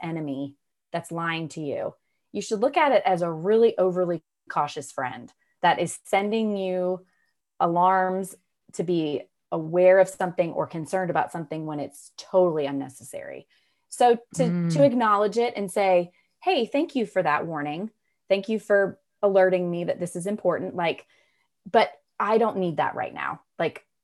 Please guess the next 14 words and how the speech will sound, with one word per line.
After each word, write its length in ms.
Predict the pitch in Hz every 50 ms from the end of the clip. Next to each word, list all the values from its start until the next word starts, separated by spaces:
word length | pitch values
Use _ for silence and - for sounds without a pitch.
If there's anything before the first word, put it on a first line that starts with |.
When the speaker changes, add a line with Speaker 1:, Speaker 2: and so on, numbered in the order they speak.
| -
Speaker 1:
I've 180 | - 175 180 175
got 220 | - 170 - 143
this 120 | 143 147 151
Speaker 2:
Oh. 280 | 160 160 156 147 143 143
Speaker 1:
under 240 | 139 165 160 165 156
control." 680 | - 185 165 147 - 185 165 151 143 - - - _ - _ _ _ _ _ -
And 420 | - 185 180 180 175 170 170 160 - - -
I 180 | 165 208 262
just 240 | 269 359 359 - -
found 180 | 262 226 208 196
that 160 | 170 - -
so 180 | - 233 226 226
helpful, 460 | 190 196 202 - - - 170 151 147
because 640 | 170 165 - 170 180 165 156 156 156 147 139 -